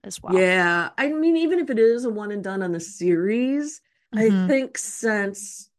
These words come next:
Speaker 2: we are gonna have Daredevil and they're gonna be bringing in Jessica Jones and Luke Cage and the Iron Fist
Speaker 1: Mm-hmm.
Speaker 2: characters, I,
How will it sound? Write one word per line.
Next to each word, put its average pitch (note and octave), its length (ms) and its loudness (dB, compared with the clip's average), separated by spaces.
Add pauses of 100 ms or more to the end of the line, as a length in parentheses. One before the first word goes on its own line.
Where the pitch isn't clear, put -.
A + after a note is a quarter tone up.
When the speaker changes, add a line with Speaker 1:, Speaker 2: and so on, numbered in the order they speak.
(720)
Speaker 2:
we A3 200 4
are A#3+ 380 6
gonna A#3 240 4
have F3 500 -4
Daredevil F#3 800 2
and F3 100 -2
they're E3 80 0
gonna F3+ 220 -4
be F3+ 160 4
bringing F#3 340 2
in F3+ 260 0
Jessica F3+ 440 -10
Jones C4 1200 0
and F#3+ 300 0
Luke G3+ 320 -4
Cage C#4 800 -2
and F#3 360 -4 (500)
the - 60 -4
Iron A3 380 2
Fist - 680 -6 (220)
Speaker 1:
Mm-hmm. - 40 -12
Speaker 2:
characters, F#3+ 920 2
I, G#3+ 160 -6